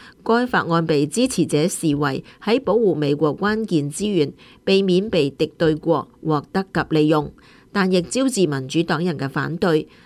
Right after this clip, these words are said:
同時，法案亦引起一啲亞裔嘅擔心。新法案將授權德州總檢察長辦公室調查並發布有關上述敵對國家擁有德州物業嘅報告。檢察官仲可以根據法院命令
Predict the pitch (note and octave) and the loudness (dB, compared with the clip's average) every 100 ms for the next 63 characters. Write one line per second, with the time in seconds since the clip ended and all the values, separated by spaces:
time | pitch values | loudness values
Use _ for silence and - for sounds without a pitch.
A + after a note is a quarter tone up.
0 | _ - F#3+ F3+ F3+ F3+ F3 A3 A3 A3 | _ -4 -2 0 2 2 2 0 -2 0
1 | A3+ G3 - D#3 D#3+ G3 F3 F3 F3+ G#3+ | 0 -2 -4 -4 -4 -2 -2 -2 -2 -4
2 | A3 E3+ D3 D3+ D3 - C#3 E3+ G3 - | -4 -4 -2 -2 -2 -2 -2 -2 -2 0
3 | B3+ C4 _ _ - - - - D4+ D4 | -2 -4 _ _ -20 -20 -10 -4 -2 0
4 | G#3 F#3 F3+ F#3 B3+ B3+ F#3 D3 E3+ C#3 | 0 2 0 0 -2 -2 -2 0 -2 -4
5 | C3+ F3 G#3+ G#3 G#3 E3+ D3 E3 D3+ E3+ | -4 -2 0 0 0 -2 -4 -2 -2 -2
6 | G#3 C#3 C#3+ D#3+ D3+ D3 G3+ C4 A#3+ - | -2 -2 -2 -2 -4 -2 -2 -2 -4 -8
7 | - - - A#3 B3 A#3+ D3+ F#3 F#3 F#3 | -20 -12 0 2 4 2 0 0 0 0
8 | G3+ F#3+ F#3+ F#3+ D3+ D3 G#3 B3+ G#3 D3 | -2 0 0 0 -2 -2 -2 -2 -2 -4
9 | D3+ C#3+ - - E3+ D#3 D#3+ D#3 E3 D#3 | -4 -4 -6 -4 -2 0 0 2 2 0
10 | G3 G#3 F#3 D#3+ F#3 C#3+ F#3 F#3 - G#3+ | 0 0 0 -2 -2 -2 -2 -4 0 0
11 | G#3 E3+ D#3 D3 D#3+ D#3 D#3+ D#3 E3 D3 | 0 -2 0 0 0 2 2 2 0 0
12 | - - - - G#3 C4 D4 G#3+ C4 B3+ | -8 -20 -16 0 0 2 -2 0 -2 0
13 | A3+ E3 F3 E3 E3 D#3+ F#3+ F#3 G3+ F3 | -2 -2 -4 -2 0 -2 -2 -4 0 0
14 | D3+ D#3+ - D3 D#3+ G3 E3 E3 | 0 -2 -4 -4 -2 -2 0 -2